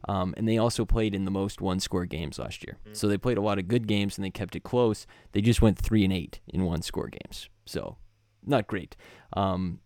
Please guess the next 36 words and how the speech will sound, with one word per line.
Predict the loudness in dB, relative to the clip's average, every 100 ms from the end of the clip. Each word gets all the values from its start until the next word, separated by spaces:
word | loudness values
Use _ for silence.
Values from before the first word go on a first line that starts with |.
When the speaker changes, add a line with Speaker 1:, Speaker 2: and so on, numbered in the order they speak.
| _
Speaker 1:
the, | -2 -2 -2 -2
uh, | -2 0 -2 -10 -18 _ -20 -14
that, | -4 -2 -2 -2 2
again, | 4 4 4
I, | 2
that | 4 6
usually | 8 8 8
doesn't | 8 8
really | 4 2 -2
transfer | -4 -4 -2 -2
over | -2 -4
year | -6
to | -8
year, | -10 -12 -14 _
like | -6 -4
I've |
Speaker 2:
Yeah. | -6
Speaker 1:
said | -6 -8
a |
couple | -8 -8 -8
times | -8 -8 -10
now. | -12 -10
The, | -8
Speaker 2:
Yeah. | -4
Speaker 1:
the | 0
one-score | 0 0 -2 -2
games, | 0 -2 -2
they, | -4 -6 -8
they | -8
find | -4 -4 -2
a | -2
way | -2
to | -4 -8 -12
even | -6 -4 -4
themselves | -6 -6 -8 -6
out. | -10